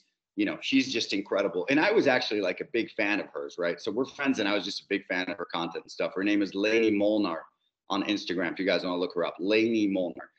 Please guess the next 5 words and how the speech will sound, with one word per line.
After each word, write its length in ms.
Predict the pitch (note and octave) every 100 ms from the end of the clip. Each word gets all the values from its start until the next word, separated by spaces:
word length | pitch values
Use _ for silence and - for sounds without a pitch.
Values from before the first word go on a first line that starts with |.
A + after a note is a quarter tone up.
| _ _ _ -
And, 300 | B2 B2 A2+
uh, 240 | A2 G#2
so 140 | - A#2
Lainey, 640 | B2+ G3 E3+ B2 A2+ - _ _ _ _
um, 720 | G2+ G#2 G2+ G2+ F#2 E2+ D#2